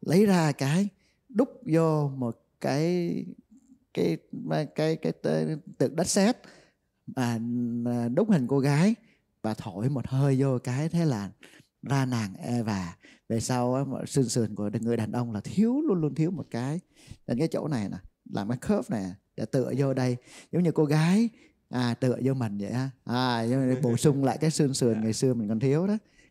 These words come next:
Speaker 1: Nên chỗ này cái, cái tay ha, để tựa ha. À, để nhớ, ê, đây cho nó êm nè. Phú vô, người dựa vô thế êm không?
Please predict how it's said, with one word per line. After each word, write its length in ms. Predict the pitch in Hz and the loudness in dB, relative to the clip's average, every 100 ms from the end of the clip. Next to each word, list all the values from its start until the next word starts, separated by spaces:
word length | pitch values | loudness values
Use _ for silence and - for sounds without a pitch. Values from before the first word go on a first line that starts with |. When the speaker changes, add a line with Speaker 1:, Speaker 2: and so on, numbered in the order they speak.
| - | -8
Speaker 1:
Nên 100 | 117 | -4
chỗ 120 | 135 | -2
này 180 | 147 113 | 0 -2
cái, 120 | 127 165 156 | -2 -2 -2
cái 100 | 143 | -2
tay 260 | 135 139 139 | 0 2 4
ha, 120 | 143 | 4
để 140 | 135 | 2
tựa 280 | 117 139 131 | 2 2 2
ha. 240 | 147 165 139 - - _ _ - | 4 4 4 -2 -20 _ _ -4
À, 280 | 127 139 123 | 0 2 2
để 160 | 120 | 0
nhớ, 160 | 143 160 147 | 0 -2 0
ê, 160 | 147 | -2
đây 180 | 147 139 | 2 2
cho 80 | 135 | 0
nó 100 | 147 | 0
êm 320 | 147 143 139 | 2 2 2
nè. 100 | 127 104 - _ _ - | 0 -4 -10 _ _ 2
Phú 220 | 202 285 | 4 4
vô, 120 | 214 208 | 4 4
người 160 | 180 175 | 4 6
dựa 140 | 170 | 6
vô 80 | 165 | 6
thế 160 | 180 220 | 6 4
êm 260 | 214 202 185 | 6 6 6
không? 220 | 190 | 4